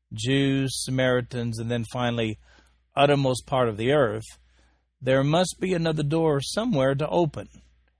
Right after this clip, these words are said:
And as a matter of fact, we're going to see that third door as we get over to Acts chapter ten, and that's when the Gentiles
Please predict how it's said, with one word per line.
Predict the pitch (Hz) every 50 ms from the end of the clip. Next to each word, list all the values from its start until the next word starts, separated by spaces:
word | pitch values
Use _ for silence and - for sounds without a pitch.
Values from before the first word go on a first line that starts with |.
| _ _ -
And | 139 139 139 151 160 156
as | 143 127
a | 131
matter | 120 123 117 110
of | 117 - -
fact, | 180 190 180 156 151 139 - _ _ _ _ _ _ _ _ _ _ _ _ -
we're | 131 143 170 185 180
going | 165 170 165 165 156 131
to | 127
see | 120 - - - 226 240 240 220
that | 180 151 135 123 117 - -
third | 131 123 117 110 104
door | 98 107 104 110 113 123 131 139
as | - - 131 123 127 123 113 117
we | 120 127 120
get | 120 143 139 135
over | 135 135 135 123 127 127 120 - -
to | 131 123 120 117 117 -
Acts | - 123 131 139 156 156 - -
chapter | - - 165 156 - - 151
ten, | 143 - - 202 190 156 120 113 123 131 - - _ _ _ _ _ _ _ -
and | 104 104 101
that's | 117 135 151 156 - -
when | - 135 127
the | 120 117
Gentiles | 110 110 - - 175 202 208 170 - 127 107 98 92 90 98 104 104 107